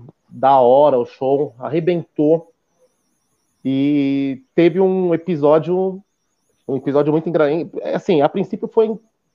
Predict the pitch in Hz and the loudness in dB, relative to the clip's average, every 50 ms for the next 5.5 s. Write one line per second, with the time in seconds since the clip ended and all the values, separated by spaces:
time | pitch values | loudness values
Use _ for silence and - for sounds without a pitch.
0 | _ _ _ _ _ _ _ _ _ _ _ - - 214 214 226 240 247 - - | _ _ _ _ _ _ _ _ _ _ _ 0 2 2 2 2 0 -4 -2 -2
1 | 233 233 - 254 226 _ - 202 196 180 180 - 190 - 190 156 139 139 135 127 | -2 -2 -2 -4 -6 _ 2 2 2 2 2 -2 -4 -4 -2 0 2 4 4 4
2 | 135 139 143 165 160 - - - - 185 165 175 170 156 147 - 180 175 180 180 | 2 2 2 0 0 -4 -8 -6 -6 -2 0 0 -2 -2 -4 -4 -4 -2 -2 -2
3 | 175 180 185 185 190 185 202 156 131 147 147 151 160 175 160 165 160 151 143 143 | -2 -2 -2 -2 -2 -2 -4 -2 0 2 4 4 4 2 2 0 0 0 -2 -2
4 | 139 - - 156 170 170 160 143 107 131 139 151 151 151 151 143 151 147 151 156 | -4 -6 -2 -2 -2 -2 -2 -6 -4 -2 0 0 0 0 -2 -2 -2 -2 -2 -2
5 | 151 - 156 151 156 156 - - 180 | -4 -2 -2 -2 -4 -4 -6 -12 -12